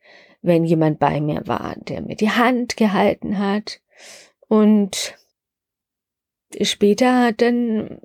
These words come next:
ja, der, wo da war, der hat halt immer meine Hand <laughs> halten müssen, damit es mir schnell besser geht. Und ja, ich hab mir dann auch überlegt, ist es so ein Wunsch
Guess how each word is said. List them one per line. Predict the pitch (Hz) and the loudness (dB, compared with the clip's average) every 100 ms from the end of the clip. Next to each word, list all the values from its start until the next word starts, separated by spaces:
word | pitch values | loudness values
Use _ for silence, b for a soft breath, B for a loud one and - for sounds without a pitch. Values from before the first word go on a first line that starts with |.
| - | -12
ja, | - 165 180 233 | -6 -2 0 0
der, | 226 160 220 | 2 2 2
wo | |
da | 247 156 160 | 2 2 2
war, | 220 233 | 2 2
der | 160 160 | 0 0
hat | 170 | -2
halt | 175 170 | -2 -2
immer | 180 175 | -4 -4
meine | 196 233 233 | -4 -2 -2
Hand | 156 - | -2 -4
<laughs> | |
halten | 208 214 226 202 | -4 -2 -4 -4
müssen, | 202 208 - - B B 294 233 _ | -6 -8 -14 -16 B B -14 -16 _
damit | 254 226 233 220 | 2 2 2 0
es | 208 | -2
mir | 202 208 | 0 0
schnell | 220 220 233 262 240 | 0 0 4 4 4
besser | 185 202 - 170 | 2 2 -2 -4
geht. | - 80 - 214 - | -4 -6 -6 -10 -6
Und | 170 165 - _ _ _ _ _ _ _ | -4 -6 -10 _ _ _ _ _ _ _
ja, | - 190 247 | 2 4 2
ich | 214 | 2
hab | 131 | 0
mir | 185 | 0
dann | 165 160 | 0 0
auch | 147 165 | 0 -2
überlegt, | - 160 160 208 220 | -2 -2 2 2 0
ist | - 180 - - | -4 -4 -2 -2
es | 165 - - b b | -4 -6 -18 b b
so | - 190 | -2 2
ein | 185 190 180 | 2 0 2
Wunsch | 196 262 302 302 - - | 2 2 -2 -4 -6 -8